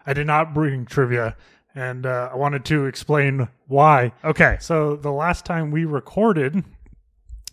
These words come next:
Speaker 1: when I pull in, uh, to your parking lot and park my car, it makes this awful noise.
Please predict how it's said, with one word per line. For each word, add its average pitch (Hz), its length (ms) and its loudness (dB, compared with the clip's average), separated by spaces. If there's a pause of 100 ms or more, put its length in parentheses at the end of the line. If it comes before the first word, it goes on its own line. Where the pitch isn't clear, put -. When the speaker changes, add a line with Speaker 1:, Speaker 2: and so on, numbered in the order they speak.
Speaker 1:
when 131 220 -4
I 123 260 -2 (120)
pull 180 260 0
in, 160 320 -2 (500)
uh, 135 300 -8
to 156 180 -6
your 139 220 -2
parking 185 480 -2
lot 131 260 -2
and 127 320 -10
park 180 220 -2
my 131 100 -2
car, 156 300 0 (400)
it 175 100 -4
makes 185 220 0
this - 180 -2 (220)
awful 220 460 8
noise. 151 680 0